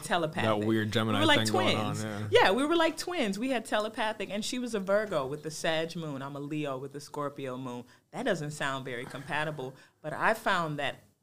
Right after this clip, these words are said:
Speaker 2: rising sign compatibility can trump a lot. It just immediately puts you on the same path in life. So if you're gonna look at one of your big three for compatibility,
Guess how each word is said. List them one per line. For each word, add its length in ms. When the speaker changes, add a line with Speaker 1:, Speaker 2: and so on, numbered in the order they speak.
Speaker 2:
rising 440
sign 320
compatibility 880
can 240
trump 540
a 120
lot. 680
It 100
just 260
immediately 640
puts 340
you 300
on 160
the 80
same 320
path 320
in 80
life. 140
So 180
if 220
you're 140
gonna 400
look 320
at 220
one 180
of 100
your 120
big 280
three 200
for 140
compatibility, 920